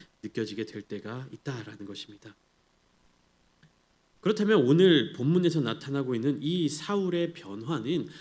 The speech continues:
과연 인간적인 능력으로 가능한 일인가? 결코 그렇지 않다라는 사실을 우리는 말씀을 통해서도 알 수가 있고요. 이후 사울,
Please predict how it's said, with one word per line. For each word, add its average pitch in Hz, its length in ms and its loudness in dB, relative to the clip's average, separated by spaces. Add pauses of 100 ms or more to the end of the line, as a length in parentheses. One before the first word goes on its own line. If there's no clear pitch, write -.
(160)
과연 165 280 0
인간적인 185 720 -2
능력으로 131 640 -4
가능한 117 460 -10
일인가? 113 580 -8 (500)
결코 156 540 2
그렇지 131 480 -4
않다라는 117 800 -10
사실을 127 520 -6 (260)
우리는 107 240 -4
말씀을 120 500 -2
통해서도 143 420 -4
알 107 120 -4
수가 - 280 -8
있고요. 135 440 -4 (260)
이후 180 540 -2 (160)
사울, 175 640 -2